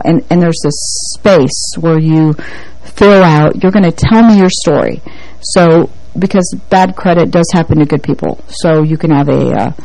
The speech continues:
you know, you can have an auto accident that totally destroys your life. You could be military and come home and your significant other, you know, isn't there anymore,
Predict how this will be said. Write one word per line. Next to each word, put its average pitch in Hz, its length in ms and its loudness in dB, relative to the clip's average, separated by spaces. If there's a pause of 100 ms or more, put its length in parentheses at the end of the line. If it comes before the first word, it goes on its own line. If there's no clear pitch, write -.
(420)
you - 80 0
know, 156 160 4
you 151 120 -2
can 160 100 0
have 147 100 2
an 147 80 0
auto 185 320 2
accident 170 680 0
that - 180 -2 (220)
totally 175 440 2
destroys 151 500 -2
your 139 120 -2
life. 160 420 -2
You 156 140 -2
could 147 220 -4
be 151 300 0 (360)
military 185 720 2
and 151 180 -2
come 160 160 -2
home 180 460 0
and 156 120 0
your 151 120 0
significant 156 680 -4
other, 175 380 2 (400)
you 175 140 -2
know, 160 320 -2 (260)
isn't 165 320 -2
there 190 200 4
anymore, 180 720 2